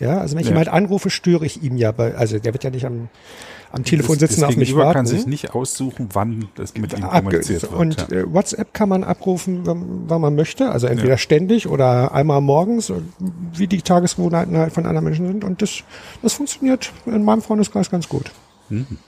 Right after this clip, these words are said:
Speaker 1: Und mal so ein Bild. Ich möchte jetzt auch nicht von, von Menschen hundert Bilder am Tag haben.
Speaker 2: Mhm.
Speaker 1: Ja.
Speaker 2: Die,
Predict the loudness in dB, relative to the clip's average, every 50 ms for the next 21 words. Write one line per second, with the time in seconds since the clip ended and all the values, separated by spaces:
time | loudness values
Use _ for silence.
0 | _ _ _ _ _ _ _ _ _ _ _ _ _ _ _ _ _ _ _ _
1 | _ _ _ _ _ _ _ _ _ _ _ _ -12 -6 0 0 0 2 2 0
2 | 0 0 -4 0 2 2 4 4 2 2 2 0 2 2 0 -2 -6 -10 -14 -14
3 | -18 _ _ _ _ _ _ _ _ _ -4 -2 2 2 2 2 2 2 0 2
4 | 2 2 0 0 0 0 -2 -2 0 -2 0 0 -2 -4 -2 -4 -2 0 2 2
5 | 2 2 0 -2 -2 0 0 0 0 -2 -4 -6 -12 -20 -20 -20 -8 0 2 4
6 | 4 4 4 4 2 2 4 4 4 2 0 -4 -4 -4 -4 -4 -4 -4 -6 -6
7 | -6 -8 -12 -10 -6 -4 -2 -2 -2 -2 -4 -6 -8 -14 -18 -20 _ -20 -20 -20
8 | -20 -20 -20 -18 -16 -14 -12 -12 -12 -10 -10 -10 -12 -12 -12 -8 -4 -2 -2